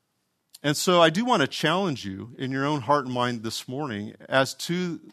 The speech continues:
this idea of, are you being faithful to not just be edified or equipped,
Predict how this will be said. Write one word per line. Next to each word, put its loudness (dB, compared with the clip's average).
this -2
idea 4
of, 0
are 4
you -2
being -2
faithful -2
to -8
not 2
just -2
be -2
edified 4
or 0
equipped, -2